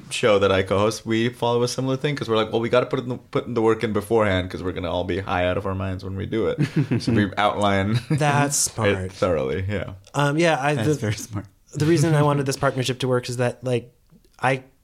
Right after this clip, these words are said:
Speaker 2: can bring a journalism vibe to it, but that's
Speaker 1: Mm.
Speaker 2: not always that funny. And then Tony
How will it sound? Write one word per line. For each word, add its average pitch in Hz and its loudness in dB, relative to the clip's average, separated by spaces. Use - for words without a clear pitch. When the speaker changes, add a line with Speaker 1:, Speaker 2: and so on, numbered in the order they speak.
Speaker 2:
can - 0
bring 131 2
a 123 4
journalism 127 2
vibe 110 0
to 113 0
it, 110 -2
but 107 -4
that's 113 2
Speaker 1:
Mm. 131 0
Speaker 2:
not 123 -4
always 107 -4
that 107 -6
funny. 107 -2
And 107 -2
then 107 -2
Tony 110 -4